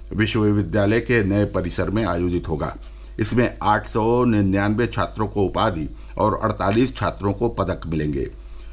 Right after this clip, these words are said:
दीक्षांत समारोह की अध्यक्षता राज्यपाल और कुलाधिपति आनंदीबेन पटेल करेंगी। मुख्य अतिथि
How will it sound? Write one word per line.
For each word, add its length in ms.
दीक्षांत 400
समारोह 340
की 120
अध्यक्षता 580
राज्यपाल 580
और 280
कुलाधिपति 720
आनंदीबेन 600
पटेल 300
करेंगी। 460
मुख्य 280
अतिथि 480